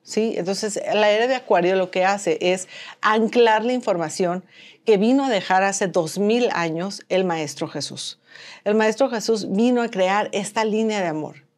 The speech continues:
Y ahorita es un despertar de conciencia que ya tiene más de veintitrés años, porque todo esto empezó con el año dos mil y que se iba a acabar el mundo. No, no es cierto.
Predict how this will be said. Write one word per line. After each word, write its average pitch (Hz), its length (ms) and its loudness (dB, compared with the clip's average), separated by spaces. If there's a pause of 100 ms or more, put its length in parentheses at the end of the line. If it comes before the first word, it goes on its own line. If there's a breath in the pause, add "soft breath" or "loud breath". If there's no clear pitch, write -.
Y 208 100 2
ahorita 196 600 2
es 175 120 -4
un 220 100 0
despertar 202 460 -2
de 202 120 -4
conciencia 185 520 0
que 214 120 0
ya 170 200 4
tiene 220 260 4
más 170 240 2
de 214 80 4
veintitrés 185 720 0
años, 175 380 2
porque 170 300 -2 (280 loud breath)
todo 233 140 4
esto 240 140 2
empezó 190 360 0
con 202 160 0
el 180 80 0
año 180 200 0
dos 170 200 -2
mil 220 300 2
y 208 60 -2
que 185 100 -8
se 190 120 -8
iba 214 80 -4
a - 20 -2
acabar 202 200 0
el 190 80 0
mundo. 214 220 0
No, 226 160 0
no 294 80 2
es 311 100 -4
cierto. - 500 -4